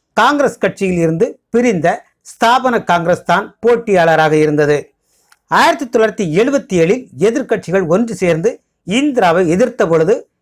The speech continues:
இந்திரா காந்தியே ரேபரேலி தொகுதியில் மண்ணை கவ்விவிட்டார். ஆனால் மோடியின் இரண்டாயிரத்தி பதினான்கு நாடாளுமன்ற தேர்தல் வெற்றி என்பது பாஜகவை உச்சத்தில் கொண்டு வைத்த வெற்றி. முப்பது ஆண்டுகளாக எந்த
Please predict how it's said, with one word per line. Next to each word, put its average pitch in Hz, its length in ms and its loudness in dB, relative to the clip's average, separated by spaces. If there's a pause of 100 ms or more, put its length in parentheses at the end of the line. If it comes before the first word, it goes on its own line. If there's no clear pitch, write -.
(120)
இந்திரா 262 420 0
காந்தியே 160 480 0 (200)
ரேபரேலி 196 640 0
தொகுதியில் 165 480 -2 (140)
மண்ணை 170 440 -2
கவ்விவிட்டார். 151 680 -2 (460)
ஆனால் 196 420 2
மோடியின் 190 480 0 (360)
இரண்டாயிரத்தி 247 720 0
பதினான்கு 190 480 0 (260)
நாடாளுமன்ற 190 720 2 (100)
தேர்தல் 220 400 0
வெற்றி 180 260 -4
என்பது 160 320 0 (460)
பாஜகவை 196 720 0 (100)
உச்சத்தில் 220 680 -4
கொண்டு 214 300 0
வைத்த 160 260 -2 (160)
வெற்றி. 147 380 -6 (760)
முப்பது 320 480 0
ஆண்டுகளாக 202 520 2 (240)
எந்த 277 260 0